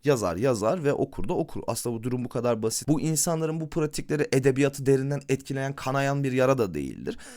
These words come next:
Sonuçta bu insanlar, bunları yazan insanlar zaten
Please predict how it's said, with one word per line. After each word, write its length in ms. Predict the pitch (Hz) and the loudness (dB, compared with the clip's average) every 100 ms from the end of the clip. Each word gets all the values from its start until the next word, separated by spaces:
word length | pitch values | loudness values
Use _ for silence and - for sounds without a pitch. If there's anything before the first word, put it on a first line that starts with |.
| - | -2
Sonuçta 480 | - 160 - 180 147 | 2 2 2 2 4
bu 100 | 196 | 2
insanlar, 580 | 170 143 131 117 160 226 | 2 2 2 2 0 10
bunları 280 | 147 151 156 | 12 12 8
yazan 320 | 135 127 175 | 6 6 4
insanlar 500 | 151 104 - 85 160 | 2 0 -2 -2 -2
zaten 420 | 165 147 - 156 | 4 4 4 0